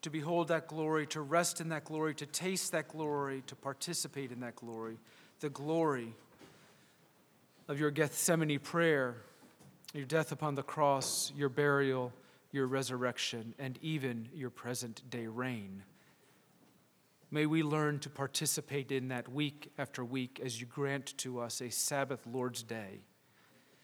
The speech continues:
in which we remember the great privilege we have to say, "Nonetheless, not my will, but your will be done."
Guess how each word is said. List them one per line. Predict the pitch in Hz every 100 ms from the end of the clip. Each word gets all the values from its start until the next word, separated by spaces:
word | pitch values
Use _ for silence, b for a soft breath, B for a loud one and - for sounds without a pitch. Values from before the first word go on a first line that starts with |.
| -
in | 139
which | 135 143 147
we | 143
remember | 131 131 123 139 123 104 95 - _ _ _
the | 135
great | 127 127 -
privilege | - - 160 151 147 -
we | 131 110
have | - 139 127 - - - _ b b b b b b _ _
to | -
say, | 131 143 127
"Nonetheless, | 131 139 135 127 113 -
not | 123 113
my | 123 123
will, | 120 127
but | 110 92
your | 113 117
will | 107 110 104
be | 104
done." | 98 92 92